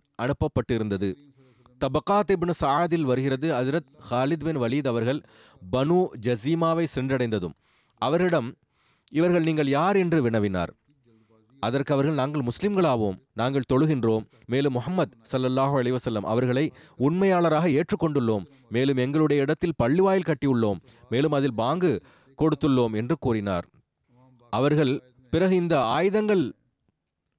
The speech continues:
எதற்கு?" என்று வினவினார்கள். அதற்கு அவர்கள், "எங்களுக்கும் அரபு மக்களினுடைய ஒரு சமுதாயத்திற்கும் இடையே பகைமை இருக்கிறது,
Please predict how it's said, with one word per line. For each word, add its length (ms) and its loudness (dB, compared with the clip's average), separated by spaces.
எதற்கு?" 580 0
என்று 320 0
வினவினார்கள். 560 -4
அதற்கு 360 -4
அவர்கள், 420 -2
"எங்களுக்கும் 580 -2
அரபு 360 0
மக்களினுடைய 520 0
ஒரு 200 2
சமுதாயத்திற்கும் 640 0
இடையே 360 0
பகைமை 420 0
இருக்கிறது, 480 -4